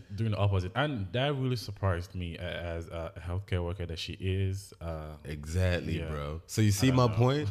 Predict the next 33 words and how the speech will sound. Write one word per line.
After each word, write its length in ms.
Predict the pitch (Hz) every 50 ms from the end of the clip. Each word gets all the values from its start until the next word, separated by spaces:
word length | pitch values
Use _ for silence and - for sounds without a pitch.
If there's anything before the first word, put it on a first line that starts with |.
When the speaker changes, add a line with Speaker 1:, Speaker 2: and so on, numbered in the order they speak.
| - - -
Speaker 1:
<laughs> 140 | 175 156
Speaker 2:
Is 120 | 98 98 101
it? 120 | 123 - 95 104 -
And 180 | 107 107 104 107
I 40 | 110
remember 360 | 110 117 113 117 127 131 123
my 160 | 113 104 98
mom 260 | 95 101 113 120 120 107
said 200 | - 113 104 98
the 100 | 92 87
exact 440 | 80 73 76 90 87 95 101 101 -
same 180 | 101 95 92
thing, 200 | 95 90 80 76
the 100 | 80 78
exact 360 | 78 80 80 92 92 95 95
same 220 | - 92 87 82 82
words. 220 | 78 73 71 71
They'll 80 | 82 76
be 140 | 69 85 85
in 60 | 82
your 140 | 80 78 71
record. 400 | 73 90 95 95 - 95 90 82
They'll 100 | 76 71
think 220 | - 87 82 -
you're 100 | 73 67
crazy, 360 | - - 95 98 92 92 87 92
which 300 | 82 95 110 120 - 123
is 100 | 104 110
all 140 | 110 104
bullshit, 480 | 92 82 107 113 113 101 - 80 71 65
by 140 | 65 65 64
the 100 | 62 62
way. 240 | 58 60 60 62